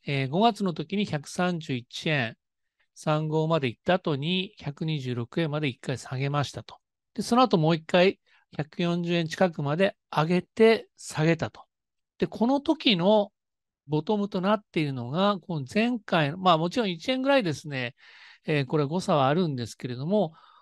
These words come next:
ほぼほぼ前回のつけた高値のところがサポート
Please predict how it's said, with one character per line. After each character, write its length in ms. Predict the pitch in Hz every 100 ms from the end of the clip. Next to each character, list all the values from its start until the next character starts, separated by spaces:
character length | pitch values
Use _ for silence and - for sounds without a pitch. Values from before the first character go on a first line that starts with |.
| _ _
ほ 140 | 165
ぼ 200 | 240 262
ほ 200 | - 240
ぼ 320 | 247 240 226 - _ _ _ _ _
前 260 | 208 220 190
回 360 | - 143 127
の 340 | 135 175 180 - _ -
つ 100 | -
け 160 | 185
た 160 | 160 131
高 300 | - - 190
値 120 | 190
の 140 | 156
と 140 | 131 -
こ 180 | - 185
ろ 180 | 170
が 380 | 160 202 214 208 _ _ _ _
サ 260 | - -
ポ 300 | - 160 151
ー 60 | 151
ト 280 | 151 151